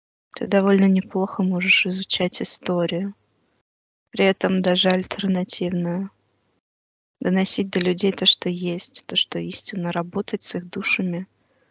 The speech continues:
с потоками вибраций, направлять энергии.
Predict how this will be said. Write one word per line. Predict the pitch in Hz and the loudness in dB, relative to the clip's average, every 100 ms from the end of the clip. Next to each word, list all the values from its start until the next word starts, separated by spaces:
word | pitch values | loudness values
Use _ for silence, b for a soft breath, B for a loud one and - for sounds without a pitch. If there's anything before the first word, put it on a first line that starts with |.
| _ - | _ -16
с | - | -10
потоками | - 190 202 - 196 185 | -6 -4 -4 -4 0 0
вибраций, | 180 170 165 165 170 - - - | 0 -2 -4 -2 -4 -4 -6 -4
направлять | 175 - 185 190 214 - | -4 -4 -4 -2 -2 -2
энергии. | 190 190 180 180 170 | 0 0 -2 -6 -8